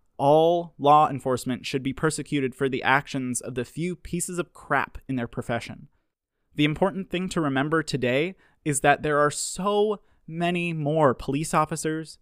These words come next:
government agents, and military personnel who do their work in the name of service and protection, who are good men and women and otherwise of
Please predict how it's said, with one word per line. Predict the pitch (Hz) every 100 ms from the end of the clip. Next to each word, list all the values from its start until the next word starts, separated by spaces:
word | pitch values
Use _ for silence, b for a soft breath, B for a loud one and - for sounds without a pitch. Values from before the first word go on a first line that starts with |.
| _
government | 151 165 175 -
agents, | 147 151 170 170 - - b
and | 127 135
military | 135 156 170 165
personnel | 156 170 - 160 165 160
who | 151 143
do | 120 170
their | 185 180
work | 135 139 190 - -
in | 151
the | 147
name | 143 165 156
of | 139
service | - 156 156 185 190 - _ -
and | 139
protection, | - 143 139 - - - - _ _ _ _ _ _
who | 175
are | 170 160
good | 131 165 196 185
men | 160 160 180 185
and | 151
women | 135 156 170 170
and | - 139
otherwise | 151 165 160 160 160
of | 151 139